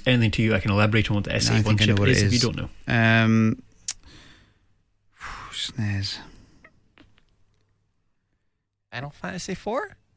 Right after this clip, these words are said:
Speaker 1: No.
Speaker 2: Trials of Mana.
Speaker 1: No, it was never released in the pal region. Um, Nintendo representatives cited the need to optimize the game for pal televisions and translate it in multiple language, which is just dumb, frankly.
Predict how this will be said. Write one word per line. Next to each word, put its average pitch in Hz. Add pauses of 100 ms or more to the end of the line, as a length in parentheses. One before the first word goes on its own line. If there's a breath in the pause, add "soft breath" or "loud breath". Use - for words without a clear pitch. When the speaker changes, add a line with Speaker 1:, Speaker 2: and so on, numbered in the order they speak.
(360)
Speaker 1:
No. 95
Speaker 2:
Trials 151
of 101
Mana. 98 (1040 loud breath)
Speaker 1:
No, 185
it 143
was 131
never 190
released 185
in 110
the 101
pal 107
region. 107 (540 loud breath)
Um, 120 (120)
Nintendo 143
representatives 131
cited 131
the 110
need 117
to -
optimize 120
the 117
game 117
for 113
pal 123
televisions 113
and 110
translate 117
it -
in 117
multiple 110
language, 104
which 208
is 101
just - (420)
dumb, 95 (360)
frankly. 117